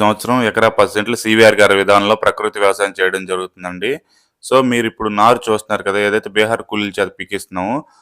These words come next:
ఆ నారు వచ్చి మేము కెమికల్ ఫామ్‌లో చేయడం జరుగుతుంది, న్యాచురల్ ఫామ్‌లో మేము చేయలేదు. ఎందుకు న్యాచురల్ ఫామ్‌లో చేయలేదు అంటే, అది న్యాచురల్ ఫామ్‌లో కొద్దిగా ఎత్తునే తక్కువగా పెరుగుతుందండి. దానివల్ల బీహార్ కూలీలు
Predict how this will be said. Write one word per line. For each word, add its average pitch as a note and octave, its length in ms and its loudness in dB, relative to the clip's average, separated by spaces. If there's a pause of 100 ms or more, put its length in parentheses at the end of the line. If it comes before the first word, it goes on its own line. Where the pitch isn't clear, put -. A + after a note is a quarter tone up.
(140)
ఆ G2+ 100 6 (100)
నారు A#2+ 300 4
వచ్చి A#2 180 -6
మేము A#2 200 -4
కెమికల్ G#2+ 360 -6
ఫామ్‌లో G#2 340 -4
చేయడం G2 280 -2
జరుగుతుంది, F#2+ 400 -6
న్యాచురల్ G2+ 300 -6
ఫామ్‌లో A2 240 -6
మేము F#2 160 -10
చేయలేదు. G2 380 -4 (340)
ఎందుకు C#3 340 -6
న్యాచురల్ A#2 300 -4
ఫామ్‌లో A#2 240 -6 (120)
చేయలేదు A2 460 -2
అంటే, G2+ 200 -10 (420)
అది A2+ 160 0 (220)
న్యాచురల్ B2 260 -2
ఫామ్‌లో B2+ 220 -6
కొద్దిగా A2+ 240 -2
ఎత్తునే B2+ 260 -4 (120)
తక్కువగా A2 600 -6 (160)
పెరుగుతుందండి. G#2 600 -8
దానివల్ల G#2+ 280 -4 (100)
బీహార్ A2 360 -6
కూలీలు G#2+ 320 -8